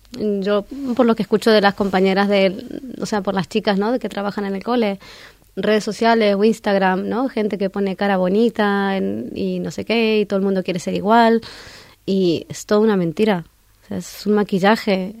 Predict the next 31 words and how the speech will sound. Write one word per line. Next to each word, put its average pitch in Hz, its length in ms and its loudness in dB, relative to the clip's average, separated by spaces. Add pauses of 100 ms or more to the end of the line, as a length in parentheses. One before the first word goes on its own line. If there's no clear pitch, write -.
(140)
eh, - 220 -12
realmente 202 560 4
detrás 202 960 -2
no 185 220 0
sé 226 180 -2
qué 214 100 -2
realidad 190 400 0
hay, 208 200 4
entonces 190 500 0 (540)
lo, 208 580 6
lo 196 260 6
verdadero 190 500 4
para 202 160 0
mí 196 180 4
es 220 40 -2
lo 208 100 -4
que - 80 -10
está 185 160 -4
cerca 220 400 0
también, 190 500 0
lo, 185 180 -4
lo 190 200 -6
que 185 120 -6
puedo 185 260 -2
ver, 220 280 2
tocar, 214 400 -2
la 208 600 -8
persona 214 360 -2
que 185 100 -4
tiene 190 200 -2
cerca. 196 440 -4